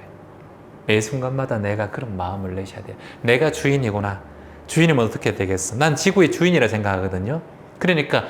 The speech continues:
주인이니까 캄보디아의 저수지 물 먹는 친구들에게 우물, 깨끗한 물을 먹이고 싶은 거예요. 주인이니까.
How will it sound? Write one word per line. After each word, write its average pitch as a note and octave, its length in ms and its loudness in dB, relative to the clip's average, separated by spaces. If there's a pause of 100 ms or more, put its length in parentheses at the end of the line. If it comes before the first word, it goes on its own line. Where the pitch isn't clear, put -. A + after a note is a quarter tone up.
(140)
주인이니까 A#2 800 0
캄보디아의 A#2 720 0 (240)
저수지 B2+ 360 2
물 G#2+ 180 0
먹는 G2+ 300 -2
친구들에게 G2+ 640 -6 (1000)
우물, C3+ 260 -2
깨끗한 D3 400 -6
물을 A#2+ 180 -2
먹이고 A2 300 -2
싶은 A#2+ 320 -8
거예요. F#2+ 200 -6
주인이니까. A#2 680 -10